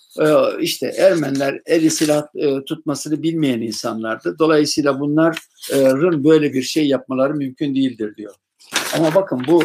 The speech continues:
mesela şu gördüğünüz resmi göstereyim size. Bu Ermeni, e, çetelerinden bir tanesinin görüntüsü. E, fakat, e, birisinin bakın şurada elinde bomba var. Bir tanesinin elinde de cenin var arkadaşlar.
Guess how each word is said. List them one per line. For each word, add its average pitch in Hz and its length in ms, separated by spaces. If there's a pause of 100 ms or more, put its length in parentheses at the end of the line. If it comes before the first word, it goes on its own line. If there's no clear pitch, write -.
(280)
mesela 127 560 (140)
şu 143 260
gördüğünüz 135 800 (260)
resmi 120 520 (200)
göstereyim 113 560
size. 110 400 (460)
Bu 127 100
Ermeni, 131 580
e, 113 260
çetelerinden 117 800
bir 113 100
tanesinin 117 640
görüntüsü. 123 720 (500)
E, 131 180
fakat, 220 420 (400)
e, 143 380
birisinin 202 520
bakın 139 280
şurada 165 500
elinde 156 420
bomba 131 340
var. 98 220
Bir 196 100
tanesinin 160 440
elinde 175 400
de 110 140
cenin 143 360
var 104 140
arkadaşlar. 113 640